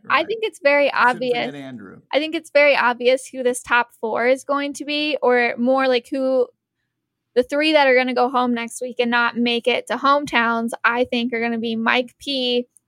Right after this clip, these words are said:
Speaker 1: Brendan, and Justin. 'Cause she doesn't really have
Speaker 2: I,
Speaker 1: a
Speaker 2: I, I
Speaker 1: connection.
Speaker 2: agree with you.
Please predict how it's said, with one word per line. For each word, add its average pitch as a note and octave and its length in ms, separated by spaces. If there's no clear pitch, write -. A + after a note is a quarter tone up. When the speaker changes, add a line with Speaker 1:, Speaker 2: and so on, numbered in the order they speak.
Speaker 1:
Brendan, A#3+ 440
and A3+ 160
Justin. A#3 640
'Cause A#3+ 240
she D#4+ 160
doesn't D#4 300
really C#4+ 240
have A#3+ 220
Speaker 2:
I, A#3+ 40
Speaker 1:
a A3+ 40
Speaker 2:
I, - 20
I - 60
Speaker 1:
connection. C#3+ 360
Speaker 2:
agree C3+ 280
with A2 200
you. G#2 140